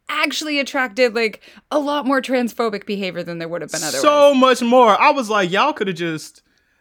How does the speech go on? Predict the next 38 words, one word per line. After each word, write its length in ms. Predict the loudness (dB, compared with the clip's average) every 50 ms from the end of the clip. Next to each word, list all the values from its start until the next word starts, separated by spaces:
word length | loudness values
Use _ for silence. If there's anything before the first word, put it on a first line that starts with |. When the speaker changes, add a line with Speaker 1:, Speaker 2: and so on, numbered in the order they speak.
| _ _ _
Speaker 2:
you 80 | -8 -4
could 140 | -2 -2
have 60 | 0 0
at 100 | -2 -2
least 180 | -4 -6 -8
called 320 | -8 -8 -8 -8 -8 -8 -8
and 80 | -8
been 100 | -8 -6
like, 140 | -8 -8 -8
'Do 40 | -8
you 120 | -8 -8
want 160 | -8 -10 -10
us 80 | -12 -12
to 60 | -12
do 120 | -10 -10 -10
this?'" 260 | -10 -10 -8 -8 -6
<laughs> 320 | -6 -6 -6 -6 -4 -2 0
You 80 | 0 0 0 0
know? 160 | 0 0 -2 _
Speaker 1:
Right. 440 | 0 0 2 2 2 2 2 2 0 -2
Speaker 2:
<laughs> 680 | -2 -2 -4 -4 -4 -4 -4 -6 _ -2 -2 -2 -2 -2
Speaker 1:
Well, 100 | -2 0
and 220 | 2 2 2 2
that's 180 | 2 2 2 4
Speaker 2:
Yeah. 200 | 4 6 6 4
Speaker 1:
something 260 | 4 2 0 -2 -2
that 160 | -2 -4 -6
so 260 | -8 -6 -4 -2 -2 0
many 220 | -2 -2 -2 -4
H 220 | -4 -6 -6 -6
R 120 | -6 -8 -6
policies, 460 | -6 -8 -8 -8 -10 -12 -14 -14 -12 -10
I'm 140 | -10 -10 -10
sure 240 | -8 -6 -6 -4
we'll 120 | -4 -6 -6
get 140 | -8 -8 -10
into 220 | -10 -10 -10 -8
this, 420 | -6 -4 -4 -4 -6 -8 -12 -18